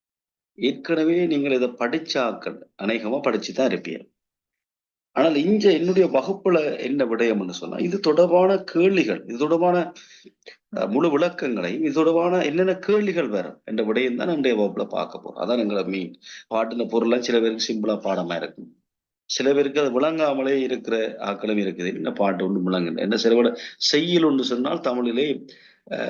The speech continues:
அது, அது, அது விரும்ப-, சின்ன வயசுலேருந்து விருப்பமில்லாத தன்மை ஒன்று மாணவ குணத்திலே இருக்கிறது.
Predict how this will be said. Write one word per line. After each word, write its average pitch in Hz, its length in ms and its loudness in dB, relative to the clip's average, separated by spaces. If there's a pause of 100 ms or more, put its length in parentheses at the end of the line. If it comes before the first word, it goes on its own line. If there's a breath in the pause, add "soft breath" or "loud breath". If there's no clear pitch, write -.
(280)
அது, 120 340 -2
அது, 117 260 -2
அது 110 140 0
விரும்ப-, 131 800 0
சின்ன 135 300 -2
வயசுலேருந்து 123 540 -2
விருப்பமில்லாத 117 640 0
தன்மை 104 320 -2
ஒன்று 110 500 -2 (180)
மாணவ 101 300 -2
குணத்திலே 92 460 -8
இருக்கிறது. - 560 -6